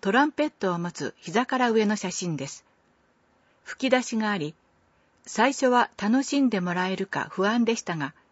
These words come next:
予想以上に楽しんでもらえて、演奏している私たちもとても楽しかったです。と書かれています。七枚目。水谷中吹奏楽部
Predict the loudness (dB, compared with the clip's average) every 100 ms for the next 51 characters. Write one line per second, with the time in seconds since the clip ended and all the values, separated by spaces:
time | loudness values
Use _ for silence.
0 | _ _ _ -4 -2 2 2 2 2 2
1 | 2 2 -2 -2 -2 0 2 2 2 0
2 | -2 -2 -4 -4 -6 -8 _ _ _ _
3 | 0 2 4 6 6 4 2 4 4 2
4 | 0 -2 -2 -6 -4 -4 -6 _ -4 2
5 | 4 2 2 0 2 2 -2 -6 -6 -8
6 | -8 -12 -20 _ _ _ _ -6 -4 -4
7 | -2 -2 -4 -8 -8 -10 -12 -20 _ _
8 | _ _ _ _ _ _ _ _ _ _
9 | _ -4 0 4 4 2 -2 -6 -8 _
10 | _ _ _ _ _ -4 -2 0 2 2
11 | 2 0 0 0 0 -2 -2 2 2 2
12 | 0 -2 -2 -2